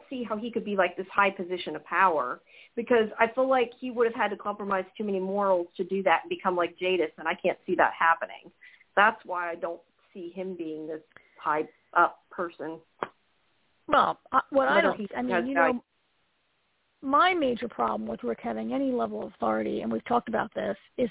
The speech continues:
Speaker 2: that it's not conceivable to me that Rick has decided to stay there and is not doing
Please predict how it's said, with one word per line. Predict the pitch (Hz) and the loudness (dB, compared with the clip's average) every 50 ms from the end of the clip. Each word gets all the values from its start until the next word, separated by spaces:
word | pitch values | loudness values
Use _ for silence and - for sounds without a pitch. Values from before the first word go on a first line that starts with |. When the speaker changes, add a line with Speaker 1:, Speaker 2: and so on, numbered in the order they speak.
| - - | 0 2
Speaker 2:
that | 247 226 226 220 226 - - _ | 2 4 4 4 2 2 0 _
it's | - 254 - - - | -4 -4 -4 0 2
not | 254 262 262 262 277 - - | 6 6 8 6 6 4 0
conceivable | - 254 202 - 277 277 262 240 226 233 226 | -4 -6 -4 -2 -2 -2 -2 -2 -4 -6 -8
to | - 226 | -6 -6
me | 226 220 220 220 | -6 -6 -6 -6
that | 202 220 220 - - | -4 -4 -6 -6 -8
Rick | 233 214 233 233 - - | -8 -6 -4 -4 -4 -4
has | 247 226 - | -6 -6 -8
decided | - - - 240 226 220 214 214 | -10 -10 -6 -4 -4 -4 -4 -6
to | 220 - | -10 -2
stay | - - 240 240 | 2 4 4 4
there | 214 226 220 214 | 4 4 2 0
and | 208 214 | -2 -2
is | 214 | -2
not | 220 220 214 214 - | 0 0 0 0 0
doing | 240 226 220 220 220 | 0 0 2 0 0